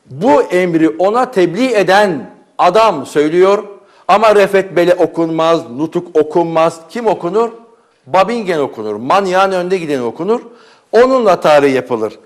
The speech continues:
Son cümlem, üstadımı, ağız alışkanlığı üstad değil,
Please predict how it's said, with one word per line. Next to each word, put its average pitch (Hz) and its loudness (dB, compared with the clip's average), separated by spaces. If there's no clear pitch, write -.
Son 247 2
cümlem, 196 0
üstadımı, 202 2
ağız 185 6
alışkanlığı 160 0
üstad 156 -2
değil, 139 -4